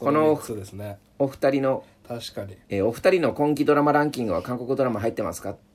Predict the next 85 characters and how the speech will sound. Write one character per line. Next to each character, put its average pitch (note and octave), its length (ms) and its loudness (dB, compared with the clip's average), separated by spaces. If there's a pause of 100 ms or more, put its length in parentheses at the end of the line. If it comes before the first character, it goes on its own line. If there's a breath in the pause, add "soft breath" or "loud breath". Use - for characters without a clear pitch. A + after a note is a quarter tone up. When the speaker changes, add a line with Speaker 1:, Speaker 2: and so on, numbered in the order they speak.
(120)
Speaker 1:
て - 80 -18
い - 60 -16
う。 - 60 -18
Speaker 2:
入 F#3 160 2
っ F3+ 40 -8
て D#3 120 -2
な D3+ 100 4
い E3 80 4
ん D#3+ 40 2
で C#3 80 2
す B2 100 -6
よ A#2 40 -4
ね。 A#2+ 80 -4
そ C3 100 -4
の、 B2 80 0
Speaker 1:
入 B2 80 2
っ - 20 -2
て G#2 80 -6
な G#3+ 120 4
い G#3+ 40 0
で G#3 80 -4
す - 20 -8
ね。 F#3+ 60 4
Speaker 2:
韓 - 20 -6
国 F3+ 100 -2
が D3+ 100 2
ど E3 160 2
う - 20 2
の D#3 100 0
こ F3+ 140 2
う - 20 0
の D#3 100 0
じ C#3 80 -2
ゃ C3+ 40 -2
な C#3+ 100 0
く C#3 100 -8
て、 A#3 300 2
Speaker 1:
う C3+ 120 4
ん。 F#2 280 -4 (460 loud breath)
Speaker 2:
入 C#3+ 180 -2
っ C3 60 -6
て A#2 160 -8
な A2+ 120 -6
い G#2 80 -10
な G#2 80 -12
ぁ。 G#2 240 -10 (360)
Speaker 1:
ま A#2+ 80 -4
あ、 B2 40 2
俺 B2 140 4
も A#2+ 140 2
ノ A2+ 140 2
ー - 60 0
サ A2+ 120 2
イ - 20 4
ド G#2 100 2
ゲ G2+ 160 -2
ー - 40 -2
ム D2+ 80 -8
し - 80 -16
か C#2 80 -12
見 D2+ 100 -10
て - 80 -14
な - 60 -16
い - 20 -16
で F2+ 60 -16
す - 100 -16
か A2 60 -12
ら。 A2 60 -10
Speaker 2:
う - 20 -10
ん。 G#2 60 -6
Speaker 1:
あ、 A#2+ 100 0
凪 D#3+ 260 6
の F#2+ 100 0
お E2+ 60 -4
い - 40 -10
と F2 100 -12
ま E2 100 -8
も D#2+ 100 -10
見 E2+ 140 -10
て - 80 -12
ま - 80 -14
す - 80 -16
け - 60 -14
ど C#3 80 -8
ね。 C#4+ 160 -10